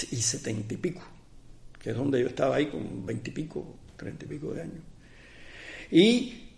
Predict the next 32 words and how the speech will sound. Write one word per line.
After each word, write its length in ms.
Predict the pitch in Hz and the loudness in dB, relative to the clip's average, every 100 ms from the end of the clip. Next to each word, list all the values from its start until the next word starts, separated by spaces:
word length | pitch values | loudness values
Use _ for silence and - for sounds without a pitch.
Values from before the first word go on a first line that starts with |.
| - | -2
y 140 | - 143 | 4 8
yo 120 | 165 | 12
te 120 | 175 | 12
digo, 280 | 185 165 131 - - - | 12 12 12 6 -8 -4
lo 180 | 139 147 | 4 8
importante 640 | 143 135 123 190 190 156 | 8 6 8 8 8 8
en 140 | 147 | 6
cine, 520 | 135 180 165 131 123 139 - | 6 8 8 8 4 0 0
y, 340 | 131 131 - | 0 -2 0
y, 140 | 139 135 - - | 2 2 -4 -8
y 80 | - | 0
lo 140 | 131 | 4
reflexiono 580 | 127 135 131 - 165 208 | 4 4 2 4 6 8
hablando 380 | 156 151 180 156 | 10 10 10 8
contigo 520 | 135 131 151 139 123 | 6 6 8 8 8
ahora, 380 | 135 120 107 - - | 8 6 2 -6 -8
y, 140 | 123 123 | -2 0
en, 100 | 117 | 0
con, 400 | 117 120 127 - - - - | -2 -2 -2 -4 -14 -14 -2
y 120 | 131 | 0
haciendo 400 | 110 147 160 165 | 2 4 6 6
esta 160 | - | 4
historia 600 | 127 - 147 143 123 101 - - - | -2 6 10 12 10 2 -4 -14 -12
de 160 | 160 | -6
mi 140 | 123 123 | 0 6
vida, 240 | 151 - - - - - - - - - - - - - | 6 6 0 -14 -18 -18 -18 -20 -20 -20 -20 -20 -20 -10
que 80 | 92 | -4
me 100 | 113 | 0
has 80 | 120 | 2
motivado 480 | 135 127 135 135 131 | 4 6 4 4 2
a 40 | |
hacerla, 340 | - 165 - | -2 -4 -6